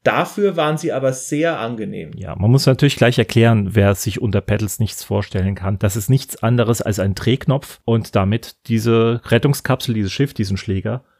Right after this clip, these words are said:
Speaker 2: steuern konnte. Und dazu war noch ein Feuerknopf dabei.
Speaker 1: Hm.
Speaker 2: Das war's.
Speaker 1: Und jedenfalls war diese Steuerungsmethode wesentlich präziser als der Joystick. Und das merke ich immer, wenn ich den C vierundsechzig spiele. Ich hab's jetzt auch im Emulator gespielt,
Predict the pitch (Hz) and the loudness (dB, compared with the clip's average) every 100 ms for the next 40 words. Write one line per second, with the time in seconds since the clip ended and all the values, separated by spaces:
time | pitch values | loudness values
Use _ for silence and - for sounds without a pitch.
0 | - - 110 104 98 92 - 90 87 87 | -18 -4 0 4 4 2 0 -4 -4 -2
1 | 87 95 - 113 98 95 95 104 95 90 | 0 0 0 -2 2 2 2 0 -2 -2
2 | 80 - 80 - - - - 80 82 _ | -2 -4 -6 -8 -12 -10 -8 -8 -10 _
3 | 127 113 101 98 - 95 - - - - | -6 -4 -6 -6 -6 -6 -8 -10 -14 -14
4 | - 135 127 139 143 143 131 - 127 123 | -4 0 0 0 2 2 2 2 0 0
5 | 127 131 - 123 127 127 131 131 127 - | -2 -4 0 2 4 2 -4 -8 -10 -6
6 | 135 127 123 123 127 107 120 135 151 139 | -6 -4 2 2 2 -4 -4 -2 -2 -4
7 | 135 131 - 127 - - 139 151 147 123 | -6 -10 -10 -10 -10 -4 -2 2 2 4
8 | 113 117 120 110 - 107 107 - 104 101 | 2 0 -2 -2 0 2 0 -2 -8 -6
9 | 127 123 127 131 120 139 147 135 - 143 | -6 -6 -2 0 2 0 -2 -4 -2 0
10 | 135 123 123 - 117 113 - 135 127 127 | 0 0 -2 -4 -6 -6 -6 -4 -4 -4
11 | 120 127 131 - 110 - 160 175 151 143 | -4 -4 -6 -10 -12 -10 -6 -2 -2 -2
12 | 123 - - 113 113 107 110 107 107 131 | -4 -8 -10 -8 -6 -6 -4 0 0 2
13 | 151 139 - 143 139 | 2 0 -4 0 0